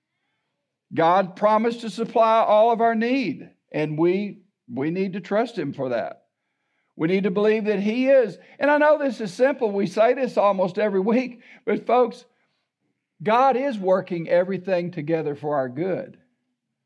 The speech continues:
And it, uh, you just ha-, have to scratch your head sometimes and say, "How can that be?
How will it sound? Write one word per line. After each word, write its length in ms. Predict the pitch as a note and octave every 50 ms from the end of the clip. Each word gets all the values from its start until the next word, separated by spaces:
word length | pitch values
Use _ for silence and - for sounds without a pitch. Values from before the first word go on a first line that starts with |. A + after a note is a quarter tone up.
| _ _ _ _ _ _ _ _ _ _ _ _ _ _ -
And 160 | A3 A3 G#3
it, 220 | G#3 G3+ F#3 -
uh, 320 | A#2+ A#2+ - A#2 G2 - -
you 260 | F3 F#3 F#3 F3+ E3
just 260 | D3 E3+ E3+ - -
ha-, 380 | C#3+ D3+ - B2 B2+ A#2+ B2 B2+
have 280 | C3 D3+ F3 F3 E3+
to 100 | - D#3+
scratch 360 | D3+ - - F#3 F3+ F3+ F3+ F#3+
your 100 | F#3 F3
head 220 | A3+ C#4 E4 F4+
sometimes 440 | - B3+ G#3+ D#3+ G3+ F#3+ G3 G3 F#3+
and 100 | F3 F3+
say, 260 | G#3+ F#3 E3+ D#3+ - - - _ _ _ _ _ _ _ _
"How 420 | - - D#3+ G3 A#3 B3+ C4 C4
can 400 | B3+ - F3+ E3 D#3+ D#3 D3 C3
that 380 | C3 D#3 E3+ F#3+ F#3 F3+ F3+ -
be? 500 | E3 E3 E3+ F3 C#3+ A2 - - -